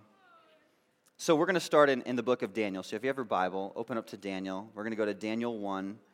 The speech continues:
And this is a story that many of us have heard, but I just listened to a podcast recently that kind of gave me new, fresh eyes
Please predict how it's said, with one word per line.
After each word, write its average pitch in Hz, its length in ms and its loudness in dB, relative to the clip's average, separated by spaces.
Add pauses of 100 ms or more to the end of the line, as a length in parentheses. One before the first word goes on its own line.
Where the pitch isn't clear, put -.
(600)
And 117 280 2
this 156 140 2
is 180 80 -2
a 180 60 0
story 165 400 4
that 131 120 2
many 139 180 2
of 143 100 4
us 147 120 2
have 117 140 0
heard, 139 320 4
but 120 100 2
I 123 120 6
just 123 240 -4
listened 123 280 -6
to 123 120 -6
a 101 60 -4
podcast 107 640 -4
recently 113 400 -6
that 101 160 -4
kind 117 200 -4
of 101 120 -4
gave 107 220 -4
me 104 120 -4
new, 107 360 -4
fresh 107 460 -2
eyes 101 540 -2